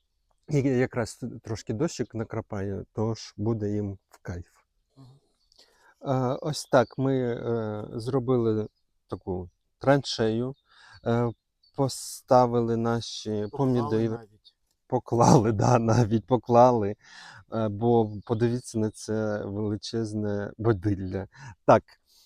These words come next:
Speaker 1: е, і будемо зараз, е, в-, загортати землею, і ми сподіваємося, що з цих, м, е, е, стволів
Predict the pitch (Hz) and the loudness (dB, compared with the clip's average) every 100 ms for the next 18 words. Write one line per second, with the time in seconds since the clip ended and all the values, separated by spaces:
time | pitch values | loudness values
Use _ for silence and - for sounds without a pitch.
0 | _ - 110 110 - 147 156 160 156 131 | _ -8 -4 -4 0 4 6 8 6 4
1 | 151 147 139 131 127 135 127 - - 117 | 2 2 4 2 2 2 2 -2 -8 -4
2 | 113 113 110 110 104 104 104 _ _ _ | -4 -2 -2 -4 -4 -6 -8 _ _ _
3 | - 123 - - - 117 110 107 107 107 | -14 -14 -16 -20 -8 -2 0 0 0 -2
4 | 110 135 127 127 - 107 - 110 127 135 | 0 2 2 -2 0 -2 -2 -6 -2 2
5 | 175 202 160 143 131 131 131 - 123 123 | 2 2 0 -2 -2 -2 -2 -4 -2 0
6 | 139 151 127 120 - 113 - 113 - - | 2 0 -2 -6 -10 -12 -6 -6 -6 -4
7 | 123 - - _ _ - 113 113 110 110 | -2 -2 -6 _ _ -10 -4 -2 -2 -2
8 | 107 104 - 110 104 - - 117 127 143 | -4 -6 -6 -6 -6 -8 -4 -2 0 -2